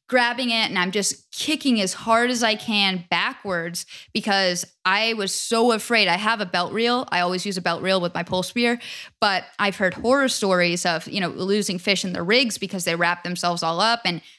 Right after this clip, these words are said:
I knew personally that I was not gonna have the mental strength to be able to dive down and untangle my fish off the rig.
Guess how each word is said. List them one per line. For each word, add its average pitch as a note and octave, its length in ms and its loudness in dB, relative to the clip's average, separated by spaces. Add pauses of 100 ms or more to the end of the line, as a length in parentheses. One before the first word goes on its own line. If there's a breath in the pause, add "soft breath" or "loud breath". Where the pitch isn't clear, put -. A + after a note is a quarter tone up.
(120 loud breath)
I G#3+ 160 0
knew G3 340 0
personally G3+ 580 -2
that E3+ 140 -2
I F#3 160 0
was F3+ 160 -6
not F3+ 160 0
gonna E3+ 120 -4
have F3 200 0
the E3+ 80 -2
mental F3 340 -2
strength F3+ 520 -4
to G3 80 -6
be F3+ 140 -2
able F3 180 0
to E3 100 -2
dive E3+ 320 0
down E3+ 340 0
and D#3+ 220 -6
untangle E3+ 520 -2
my E3 140 -4
fish F3 360 -2
off E3+ 220 -4
the E3 80 -4
rig. E3 320 -4